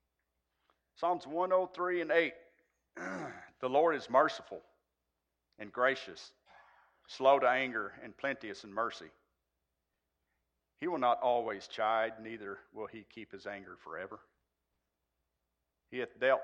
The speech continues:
with us after our sins, nor rewarded us according to our iniquities. For as the heaven is high above the earth, so great is his mercy towards them that fear him. As far as the east is from the west,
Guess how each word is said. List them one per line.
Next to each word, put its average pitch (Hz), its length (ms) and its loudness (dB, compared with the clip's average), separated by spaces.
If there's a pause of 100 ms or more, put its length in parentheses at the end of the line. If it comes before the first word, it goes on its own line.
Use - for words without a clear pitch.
with - 160 -12
us 120 400 -2 (300)
after 104 240 -4
our 117 160 2
sins, 101 520 -16 (440)
nor 110 180 -4
rewarded 107 560 -8
us 107 380 -6
according 107 400 -14
to 107 140 -14
our 101 120 -8
iniquities. 101 540 -16 (960)
For 127 160 4
as 113 140 -2
the 101 200 -10
heaven 139 360 -2 (180)
is - 240 -18
high 131 300 -2
above 113 260 -6
the 117 100 -10
earth, 104 280 -8 (920)
so 120 280 -4
great 117 280 -2 (100)
is 113 100 -18
his 110 160 -18
mercy 104 380 -6
towards 101 320 -14
them 98 320 -12
that 95 180 -16
fear 95 200 -12
him. 87 240 -18 (1160)
As - 60 -20
far 127 260 2
as 107 80 -8
the 107 60 -14
east 123 340 -12
is 101 140 -16
from 104 180 -14
the 98 60 -16
west, 117 480 -6